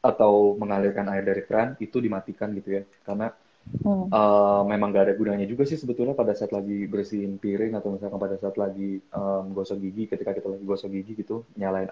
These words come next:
Speaker 1: air, karena airnya nggak akan kita pakai
Speaker 2: Hmm.
Speaker 1: juga pada saat lagi kita gosok
Speaker 2: Iya,
Speaker 1: gigi,
Speaker 2: betul.
Speaker 1: kan. Jadi harus ditutup atau dimatikan keran airnya.
Speaker 2: Hmm.
Speaker 1: Oke, lanjut, Kak.
Speaker 2: Hmm. Oke, itu dari cara penghematan yang bisa dilakukan secara,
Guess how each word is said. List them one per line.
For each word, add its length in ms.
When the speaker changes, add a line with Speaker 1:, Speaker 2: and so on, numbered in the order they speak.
Speaker 1:
air, 160
karena 240
airnya 160
nggak 160
akan 160
kita 160
pakai 240
Speaker 2:
Hmm. 80
Speaker 1:
juga 160
pada 160
saat 160
lagi 160
kita 160
gosok 80
Speaker 2:
Iya, 240
Speaker 1:
gigi, 80
Speaker 2:
betul. 240
Speaker 1:
kan. 80
Jadi 120
harus 300
ditutup 400
atau 240
dimatikan 400
keran 240
airnya. 240
Speaker 2:
Hmm. 320
Speaker 1:
Oke, 240
lanjut, 240
Kak. 160
Speaker 2:
Hmm. 200
Oke, 220
itu 400
dari 320
cara 240
penghematan 720
yang 160
bisa 80
dilakukan 400
secara, 320